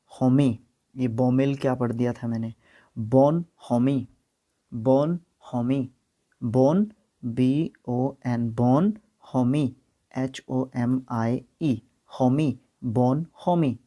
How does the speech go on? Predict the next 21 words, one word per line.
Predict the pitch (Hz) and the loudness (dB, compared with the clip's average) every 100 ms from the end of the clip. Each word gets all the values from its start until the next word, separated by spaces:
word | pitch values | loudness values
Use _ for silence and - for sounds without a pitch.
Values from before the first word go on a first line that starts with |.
| - | -6
दो | 127 123 | -2 -2
सिलेबल | - 123 123 | 0 -2 0
में | 131 131 | 0 0
तोड़ | 127 120 | -2 -4
दो। | 113 110 _ _ _ - | -4 -6 _ _ _ -6
मिलन | 127 139 147 156 | 0 2 2 2
सारिता, | 147 - 120 131 127 123 117 _ _ _ | 0 -2 0 0 -2 -6 -8 _ _ _
सारिता | - - 127 143 147 143 | -6 0 2 2 2 2
लिख | 151 165 165 | 4 2 0
रखा | 165 165 | -4 -6
है, | 156 _ _ - | -8 _ _ -10
of | 117 | -10
course | - 113 113 - - | -10 -12 -10 -10 -6
नाउन | 113 113 110 | -4 -2 -4
वर्ड | 117 113 | -2 -2
है। | 117 | -4
अ, | 113 _ _ _ _ _ _ - 123 117 113 117 | -8 _ _ _ _ _ _ -4 0 2 0 -2
कंपेनियनशिप, | 131 131 156 156 160 156 147 143 131 _ _ _ _ _ _ | -2 2 2 2 2 0 -2 -4 -6 _ _ _ _ _ _
फ्रेंडशिप, | - - 135 127 123 120 - - _ _ - | -20 -4 0 0 -2 -8 -10 -18 _ _ -6
मिलन | 127 139 139 139 | 0 2 2 0
सारिता | - 120 120 117 113 | -2 -2 -4 -6 -10